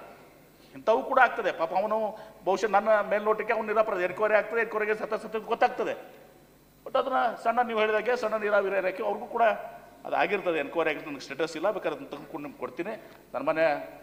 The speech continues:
ಸಭಾಪತಿಗಳೇ, ಅವ್ರು ಹೇಳುವಂಥದ್ದು ಭಾಳ ಸತ್ಯ ಇದೆ. ಆದರೆ ಇವತ್ತು ರೆವಿನ್ಯೂ ಡಿಪಾರ್ಟ್ಮೆಂಟನ್ನು ಕೂಡ ಡಿಜಿಟಲೈಸ್ ಮಾಡ್ತಿದ್ದೀವಿ, ನಾವು ಡಿಜಿಟಲೈಸ್ ಮಾಡ್ತಾ ಇದ್ದೀವಿ,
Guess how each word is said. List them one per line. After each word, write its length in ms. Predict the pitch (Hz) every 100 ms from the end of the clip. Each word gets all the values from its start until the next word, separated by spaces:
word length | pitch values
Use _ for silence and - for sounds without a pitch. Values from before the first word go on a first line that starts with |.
| - -
ಸಭಾಪತಿಗಳೇ, 680 | 156 160 156 156 190 208 -
ಅವ್ರು 160 | 151
ಹೇಳುವಂಥದ್ದು 600 | 143 151 156 156 143 147
ಭಾಳ 220 | 131 143
ಸತ್ಯ 240 | 143 - 185
ಇದೆ. 100 | 170
ಆದರೆ 160 | 160
ಇವತ್ತು 580 | 160 - 156 147 - - - _ - -
ರೆವಿನ್ಯೂ 280 | 123 160
ಡಿಪಾರ್ಟ್ಮೆಂಟನ್ನು 720 | 170 170 170 165 - 160 160 156
ಕೂಡ 140 | -
ಡಿಜಿಟಲೈಸ್ 560 | 156 156 147 160 160 156
ಮಾಡ್ತಿದ್ದೀವಿ, 360 | 160 160 175
ನಾವು 240 | 156 123 165
ಡಿಜಿಟಲೈಸ್ 420 | 156 165 160 160
ಮಾಡ್ತಾ 240 | 160 -
ಇದ್ದೀವಿ, 280 | 156 175